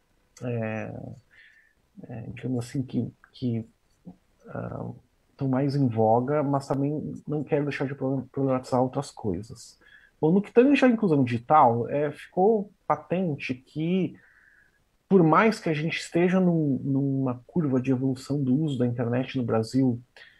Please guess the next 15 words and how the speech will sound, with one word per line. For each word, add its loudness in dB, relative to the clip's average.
que 2
é, 4
que -4
é 2
crescente, -2
exponencial 2
e, -4
e, -4
né, -2
há, -6
há -14
mais -2
de -6
uma -4
década, 0